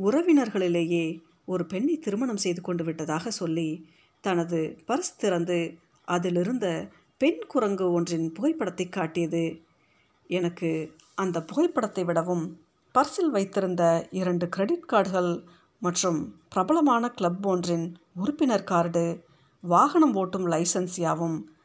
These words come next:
கண்ணில் பட்டது. நான் அந்த திகைப்பை வெளிக்காட்டி கொள்ளாமலேயே, "ஏன் அது விற்பனை பிரதி வேலையை தேர்வு செய்தது?" என்று கேட்டேன். "இதுதான் சவாலாக இருக்கிறது. ஒவ்வொரு நாளும்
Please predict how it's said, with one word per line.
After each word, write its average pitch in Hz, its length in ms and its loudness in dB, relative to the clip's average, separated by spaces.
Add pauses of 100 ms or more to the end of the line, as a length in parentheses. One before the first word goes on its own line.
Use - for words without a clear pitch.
(120)
கண்ணில் 202 400 -2
பட்டது. 170 600 -2 (580)
நான் 165 480 0 (180)
அந்த 180 240 0
திகைப்பை 247 520 0
வெளிக்காட்டி 202 500 -2
கொள்ளாமலேயே, 165 880 0 (760)
"ஏன் 240 360 4
அது 180 400 2
விற்பனை 277 420 4
பிரதி 185 500 4
வேலையை 214 440 0
தேர்வு 196 280 2
செய்தது?" 175 640 2
என்று 175 260 -2
கேட்டேன். 175 600 -2 (680)
"இதுதான் 175 720 -2
சவாலாக 233 680 2
இருக்கிறது. 175 640 0 (460)
ஒவ்வொரு 247 400 2
நாளும் 175 560 2